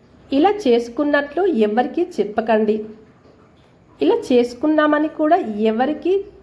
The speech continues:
చెప్పకుండా మీ అంతటా మీరే మీలోనే దాచుకొని చేసుకోండి. మంచిది, మంచిది చూస్తారు. కష్టం ఎలాంటిదైనా సరే ఇంకా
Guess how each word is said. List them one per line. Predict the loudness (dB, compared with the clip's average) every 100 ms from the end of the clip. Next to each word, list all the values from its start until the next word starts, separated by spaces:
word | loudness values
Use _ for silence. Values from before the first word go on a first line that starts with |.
| -16
చెప్పకుండా | -6 -4 -2 -2 -2 2 0 0 -4 -2
మీ | 0 0 -2
అంతటా | -4 -2 0 0 0
మీరే | 2 2 0 -2 -8 -20 -18 -6 0
మీలోనే | 2 4 6 4 4 -2 -2
దాచుకొని | -2 -4 -4 -4 -2 -4
చేసుకోండి. | -2 -4 -4 0 2 4 0 -4 -18 -20 _ _ _ -20 -20 -12
మంచిది, | -2 0 2 0 0 -2 -6 -18 -20 -20 -20 -20 -20 -20 -14 -2
మంచిది | 0 2 2 2 2
చూస్తారు. | -2 2 2 2 0 -6 _ _ _ _ -6
కష్టం | 0 0 -2 2 4 4 0
ఎలాంటిదైనా | -2 0 -2 -2 0 2 2 0 -2 2
సరే | 2 4 0 -4 -10
ఇంకా | -8 -6 -6